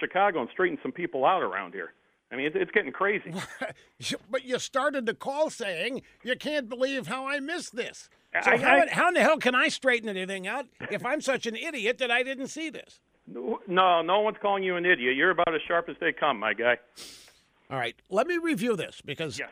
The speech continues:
Speaker 2: y-, you're saying, uh, you say bogus case report. I hear something different in the way you're using it. When
Speaker 1: Okay.
Speaker 2: I hear bogus case report, I'm seeing, I'm hearing that somebody lied on the case report.
Speaker 1: Correct.
Speaker 2: Okay. Well, but you're saying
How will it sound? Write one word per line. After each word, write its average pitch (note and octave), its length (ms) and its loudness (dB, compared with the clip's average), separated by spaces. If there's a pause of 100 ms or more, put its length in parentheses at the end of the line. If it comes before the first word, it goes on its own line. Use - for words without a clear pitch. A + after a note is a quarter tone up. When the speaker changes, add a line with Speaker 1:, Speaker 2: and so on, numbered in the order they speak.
Speaker 2:
y-, D3 180 -14
you're F#3 380 -4
saying, D3+ 640 -4
uh, E3 40 -8
you F#3 260 -10
say A3 160 -6
bogus G3+ 460 -4
case - 320 -6
report. E3 340 -8
I F#3+ 120 -2
hear F#3 200 -6
something D3+ 360 -6
different A#2+ 360 -8
in A2+ 80 -16
the A#2+ 80 -12
way A#2 140 -8
you're G#2 180 -10
using G#2+ 380 -14
it. - 120 -20 (500)
When D#3+ 140 -2
Speaker 1:
Okay. A3+ 120 2
Speaker 2:
I - 20 4
hear A#3 180 2
bogus G3 460 -2
case G3+ 300 -8
report, D#3+ 420 -8
I'm F3 200 -4
seeing, E3 540 -4
I'm E3 200 -6
hearing E3+ 360 -4
that D3+ 120 -16
somebody E3+ 340 -6
lied C3+ 720 -4
on G2 80 -18
the F#2 100 -18
case - 300 -18
report. - 340 -20 (160)
Speaker 1:
Correct. - 380 -2 (640)
Speaker 2:
Okay. C#3+ 340 -12 (420)
Well, F#3+ 240 0 (500)
but F#3+ 180 -4
you're G#3+ 140 -4
saying F#3+ 420 -2